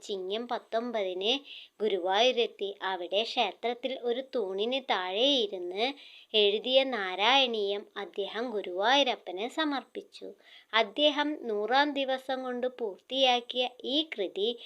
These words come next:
ഓരോ ദിവസവും ഓരോ ദശകം വെച്ച് ഗുരുവായൂരപ്പന് സമർപ്പിക്കുകയാണ് ആയിരുന്നു.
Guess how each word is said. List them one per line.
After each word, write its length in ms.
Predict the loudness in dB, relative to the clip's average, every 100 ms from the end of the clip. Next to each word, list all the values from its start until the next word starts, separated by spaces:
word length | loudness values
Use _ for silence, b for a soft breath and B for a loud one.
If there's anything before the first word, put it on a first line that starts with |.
| B B
ഓരോ 420 | 0 2 8 10
ദിവസവും 720 | 8 6 2 -2 -4 -4 -6 -8
ഓരോ 380 | -6 0 6 6
ദശകം 580 | 8 4 2 0 2 2
വെച്ച് 400 | 0 -4 -8 -8
ഗുരുവായൂരപ്പന് 960 | -6 -10 -2 2 4 4 2 -2 -6 -6
സമർപ്പിക്കുകയാണ് 1400 | -8 -10 -10 -8 -6 -6 -4 0 2 2 0 -4 -12 -16 b b b b
ആയിരുന്നു. 600 | 4 6 6 0 -4 -8